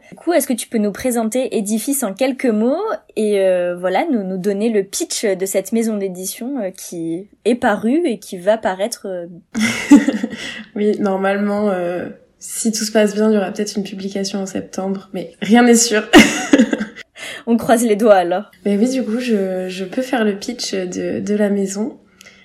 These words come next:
Speaker 2: Alors, Édifice, c'est une maison d'édition, comme je l'ai dit, qui est spécialisée B D et participative. Participative parce que, euh,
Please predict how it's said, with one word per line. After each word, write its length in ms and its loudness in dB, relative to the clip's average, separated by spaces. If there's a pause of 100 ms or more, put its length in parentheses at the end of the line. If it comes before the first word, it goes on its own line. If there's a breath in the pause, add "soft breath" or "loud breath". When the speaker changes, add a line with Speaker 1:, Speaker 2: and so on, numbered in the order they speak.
(120)
Speaker 2:
Alors, 280 2
Édifice, 440 0
c'est 80 0
une 160 2
maison 280 2
d'édition, 460 2
comme 200 2
je 100 -4
l'ai 120 -2
dit, 220 -4
qui 160 -8
est 40 -4
spécialisée 680 -4
B 240 2
D 280 2
et 100 0
participative. 1040 -6 (640 soft breath)
Participative 680 0
parce 280 -2
que, 440 0
euh, 540 -4